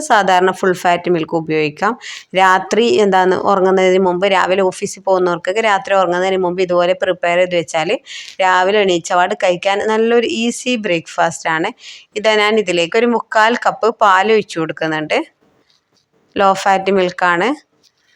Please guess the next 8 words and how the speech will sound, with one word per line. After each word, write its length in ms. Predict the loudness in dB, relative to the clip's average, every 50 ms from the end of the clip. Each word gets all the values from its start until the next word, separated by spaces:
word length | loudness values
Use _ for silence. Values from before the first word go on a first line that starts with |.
| _ _ -2
ഇനി 140 | 0 2 2
ഇതിലേക്ക് 400 | 2 4 2 2 2 2 0 -2 0
ചേർത്ത് 340 | 2 2 2 2 0 0 0
കൊടുക്കുന്നത് 540 | 0 0 0 0 0 0 0 0 0 0 0 0 0 -2 -2
ഗ്രീക്ക് 400 | 0 0 0 -2 -4 -4 0 2
യോഗേർട്ടാണ്. 720 | 2 4 4 2 2 0 0 0 0 0 0 0 0 0 0 -2 -4 -8 _ _ _ _ _ _ _ _ _ _ _ _ _ _ _ _ _ _ -6
ഗ്രീക്ക് 320 | -2 0 0 0 0 2 2
യോഗേർട്ട് 460 | 4 4 4 4 4 4 4 2 2